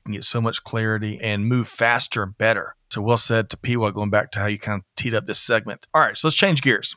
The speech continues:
You know, David mentioned change management. We gotta change gears here. Let's talk about one of the things we mentioned on the front end is this ecosystem of different stakeholders. I always get stakeholders and shareholders,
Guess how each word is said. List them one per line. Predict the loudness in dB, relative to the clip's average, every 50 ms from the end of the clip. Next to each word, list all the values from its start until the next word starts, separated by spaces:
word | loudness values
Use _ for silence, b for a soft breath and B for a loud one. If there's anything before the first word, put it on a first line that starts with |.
| -12 _
You | -8 -8
know, | 0
David | 2 2 4 4 2 -2 0
mentioned | 0 0 0 0 -4 -4
change | -2 0 0 0 0 0
management. | -2 -2 -2 -2 -4 -6 -8 -8 -2
We | 0
gotta | 0 0 2 2
change | 0 2 0 2
gears | 2 2 2 2 2
here. | -2 -2 -4 -4 -4
Let's | -2 2
talk | 2 2 2 2
about | 2 4 4 4 4 2 -2 _ -14 -12 -6
one | 0 0 2 2 2
of | 2
the | 0
things | 0 0 0 0 0 0
we | -2
mentioned | -2 -2 -2 -2 -2
on | -4
the | -6
front | -2 0 0 2 2 2
end | 0 -2 -2 -4 -6
is | -4 -2
this | -2 -2 -2 -4
ecosystem | -4 -6 -2 0 0 0 2 0 -2 -2 -4 -4 -4 -4 -6
of | -4 -4
different | -4 -6 -4 -4 -6 -6 -6 _ -10
stakeholders. | -4 0 0 0 0 2 0 2 2 2 2 0 -2 0
I | -2
always | 0 0 -2 -2
get | -2 -2 -4
stakeholders | -2 -2 -2 -2 -2 0 0 2 2 2 0
and | -2 -2
shareholders, | 0 2 2 2 0 0 -4 -6 -6 -4 -6 -6 -8